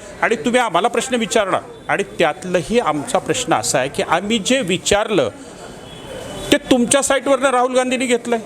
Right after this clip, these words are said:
राहुल गांधींनी वेगळं काय विचारलं? जे बा-, जे डेटा दाखवला, जे स्टॅटिस्टिक दाखवलं, जे आकडे दाखवले, त्याचं एकाचं तुम्ही उत्तर दिलं नाही. एका घरात शंभर माणसं राहतात,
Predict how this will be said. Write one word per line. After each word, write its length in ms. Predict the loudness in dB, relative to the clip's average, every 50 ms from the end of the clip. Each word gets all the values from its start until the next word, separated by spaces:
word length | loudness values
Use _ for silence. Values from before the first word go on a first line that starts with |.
| -6 -12 -10 -6 0 2
राहुल 260 | 4 4 4 4 2
गांधींनी 280 | 2 2 2 0 2 4
वेगळं 280 | 4 4 4 4 2
काय 180 | 2 2 0 0
विचारलं? 480 | 0 -2 0 0 0 0 2 0 -2
जे 320 | -2 -2 -4 0 2 2 4
बा-, 460 | 4 2 2 2 0 -2 -4 -4 0
जे 120 | 2 2 4
डेटा 340 | 4 2 2 2 0 0 2
दाखवला, 480 | 2 2 0 0 -2 -2 0 0 0
जे 200 | 0 0 -2 -2 0 -2 -2
स्टॅटिस्टिक 540 | 0 0 0 0 0 0 -2 0 0 0 2
दाखवलं, 400 | 2 0 0 2 0 2 2 2
जे 140 | 2 4 2
आकडे 280 | 2 2 0 0 0 2
दाखवले, 500 | 2 0 0 0 -2 -2 0 0 0 -2
त्याचं 480 | -4 -8 -16 -8 -2 -2 2 2 2
एकाचं 320 | 2 4 2 2 2 2 2
तुम्ही 220 | 2 2 2 2
उत्तर 240 | 2 2 2 0 2
दिलं 200 | 2 -2 -2 -2
नाही. 120 | -4 -6 -8 -12 -14 -14 -6 0 2
एका 260 | 2 4 4 4 4
घरात 200 | 4 4 2 2 2
शंभर 300 | 0 0 2 2 2 2
माणसं 320 | 2 2 0 0 0 2
राहतात, 380 | 2 2 2 0 0 -2 -2